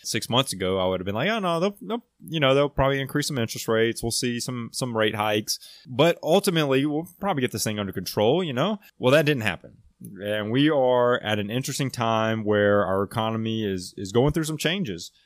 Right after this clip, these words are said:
Uh, what we've seen over the past few years, you know, these changes are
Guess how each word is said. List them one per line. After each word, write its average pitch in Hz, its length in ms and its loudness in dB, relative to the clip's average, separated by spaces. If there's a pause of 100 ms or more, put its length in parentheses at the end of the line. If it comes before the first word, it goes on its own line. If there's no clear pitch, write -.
(140)
Uh, 85 200 0
what 107 160 2
we've 151 140 2
seen 147 180 0
over 151 160 0
the 139 60 -6
past 120 360 -4
few 139 120 0
years, 135 500 -2 (120)
you 107 200 -8
know, 101 100 0
these 113 220 -4
changes 127 540 -4
are 113 480 2